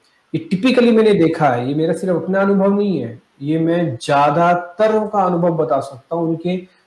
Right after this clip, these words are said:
सिर्फ, अ, काम करने के तरीके से लेके कि इनकी राशि शायद कर्क हो सकती है,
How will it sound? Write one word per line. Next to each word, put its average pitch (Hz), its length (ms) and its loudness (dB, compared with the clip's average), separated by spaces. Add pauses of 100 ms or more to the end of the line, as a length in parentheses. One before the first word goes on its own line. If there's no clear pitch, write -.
सिर्फ, 180 400 -2
अ, 147 220 4 (280)
काम 160 220 0
करने 160 240 -2
के 156 80 -2
तरीके 147 320 -6
से 160 140 -2
लेके 147 280 -2
कि 175 360 -6
इनकी 160 220 -2
राशि 156 280 0
शायद 147 200 -8
कर्क 123 260 -8
हो 120 80 -8
सकती - 440 -18
है, 120 60 -20